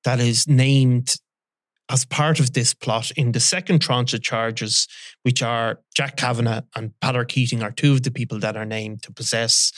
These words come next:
they're accused of possessing, uh, wet firearms and ammunition. Peadar Keating, of course, uh, never lived in England. Um, presumably he was in Ireland. Presumably,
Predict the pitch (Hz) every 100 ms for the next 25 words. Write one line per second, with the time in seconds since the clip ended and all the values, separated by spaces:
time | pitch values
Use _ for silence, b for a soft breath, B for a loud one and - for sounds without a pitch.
0 | B B B - 113 104 - 117 113 104
1 | 117 117 120 - 110 127 127 107 104 B
2 | B B - 127 127 - 127 123 113 110
3 | 113 123 135 120 113 110 107 113 - 110
4 | B B B B B - 180 135 - 135
5 | 127 120 117 - 120 120 117 - - -
6 | 117 113 107 _ _ _ 156 135 143 156
7 | 120 117 107 110 113 120 123 - b b
8 | _ 123 113 107 107 - _ 127 120 123
9 | 117 113 117 110 117 123 123 123 120 123
10 | 123 - - 127 139 151 135 123 120 120